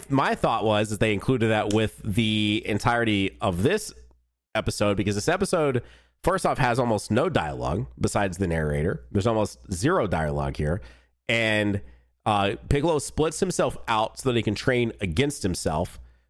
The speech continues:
because, uh, he is his own worst enemy sort of thing. He needs to overcome himself to be able to take on the strong new Saiyans coming into, uh, their pl-, coming, coming into their town. I was gonna say coming into their town, but coming to their planet.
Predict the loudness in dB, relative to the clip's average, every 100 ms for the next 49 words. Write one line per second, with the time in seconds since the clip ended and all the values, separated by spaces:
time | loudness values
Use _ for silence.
0 | -2 0 2 2 0 -2 -8 -2 0 2
1 | 0 0 2 2 2 0 2 2 0 0
2 | 0 2 0 0 -2 -2 0 0 0 -4
3 | -12 -4 -2 -2 -2 -2 0 0 -2 0
4 | -2 0 -2 -2 -2 -2 -2 -2 -2 -4
5 | -2 0 0 -2 -2 -2 -2 -2 -2 -2
6 | -2 -4 -4 -2 0 0 0 -2 -2 -2
7 | -2 -2 -2 -2 0 -2 -2 -2 -2 -2
8 | -2 -4 -6 -12 -20 _ -4 -2 -2 -6
9 | -10 -8 -6 -6 -4 -2 0 4 6 6
10 | 6 4 0 -4 -4 -2 0 0 -2 -2
11 | -4 -2 -2 -2 0 -2 -2 -2 0 0
12 | -2